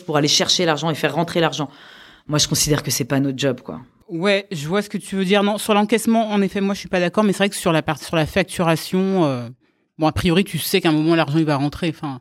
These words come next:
Speaker 1: Oui, c'est ça.
Speaker 2: je pense que les taux de défaut aujourd'hui sont pas, euh, énormes, tu vois, dans les boîtes.
Speaker 1: Complètement.
Speaker 2: Mais alors, je suis chez Takima, je suis commerciale, je m'en vais, j'ai vendu une prestation, euh, deux mois avant,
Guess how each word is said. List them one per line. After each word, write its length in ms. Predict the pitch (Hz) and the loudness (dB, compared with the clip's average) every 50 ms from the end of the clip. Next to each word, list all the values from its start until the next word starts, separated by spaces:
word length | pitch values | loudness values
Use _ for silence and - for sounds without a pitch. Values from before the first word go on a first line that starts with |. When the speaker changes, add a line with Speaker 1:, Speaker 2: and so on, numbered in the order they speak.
| _ - | _ 0
Speaker 1:
Oui, 280 | 180 196 202 202 185 | 4 4 4 4 2
c'est 160 | - - 165 | 0 -2 -2
ça. 180 | 139 - 165 160 | -2 0 0 2
Speaker 2:
je 40 | 147 | 2
pense 120 | 151 175 - | 2 2 2
que 80 | 196 | 2
les 120 | 165 156 160 | 2 2 2
taux 120 | - 170 | 0 -2
de 60 | 156 143 | 0 2
défaut 320 | 139 160 156 - - 190 | 0 0 0 2 0 0
aujourd'hui 360 | 185 165 160 151 160 170 170 | 2 2 2 2 2 2 0
sont 160 | - 175 147 | 2 0 -2
pas, 280 | 139 - 156 151 151 151 | -2 -2 -4 -4 -2 -2
euh, 260 | 143 135 135 131 123 117 - | -4 -6 -6 -8 -10 -10 -6
énormes, 340 | - 156 151 151 147 151 147 | -4 -2 -2 0 0 -2 -4
tu 140 | - - 151 | -6 -8 -8
vois, 100 | 156 147 | -6 -4
dans 120 | 147 143 | -4 -4
les 100 | 143 147 | -6 -6
boîtes. 320 | 147 143 147 143 - - - | -8 -10 -12 -12 -14 -12 -6
Speaker 1:
Complètement. 540 | - 170 160 - 170 160 - 160 147 139 127 | -4 -2 0 0 0 -2 0 -2 -2 0 2
Speaker 2:
Mais 80 | 180 190 | 2 2
alors, 240 | 190 196 202 190 - _ _ - | 4 2 0 -2 -4 _ _ -4
je 140 | 151 156 196 | 0 0 0
suis 160 | 185 - 277 | 2 2 2
chez 140 | - 247 220 | 2 2 2
Takima, 480 | 202 190 175 - - 180 170 175 220 | 2 0 0 0 -2 0 2 2 0
je 40 | 254 | 0
suis 100 | - 196 | -2 -4
commerciale, 640 | - 185 170 160 151 - - - 180 185 233 247 - - | -2 0 2 2 0 0 -2 -2 0 0 0 0 -2 -4
je 140 | 165 139 | -2 0
m'en 200 | 165 165 160 160 | 2 4 4 2
vais, 300 | 156 143 160 180 220 302 - _ _ _ _ - | 2 2 0 0 0 -2 -6 _ _ _ _ -6
j'ai 140 | 151 151 170 | -2 0 2
vendu 240 | 160 180 185 180 190 | 4 4 4 6 6
une 120 | 196 185 | 4 4
prestation, 760 | - - 190 165 - - 175 170 - - - 190 190 190 190 175 | 4 2 0 -2 -2 0 -2 -2 -2 -4 -6 -4 -2 0 0 2
euh, 200 | 165 151 156 151 | 2 0 0 -2
deux 240 | 147 139 156 170 | -2 -2 0 2
mois 260 | 175 175 170 170 165 160 156 | 4 4 4 4 4 4 2
avant, 420 | 156 139 160 180 208 247 285 - | 0 0 0 0 0 0 -2 -4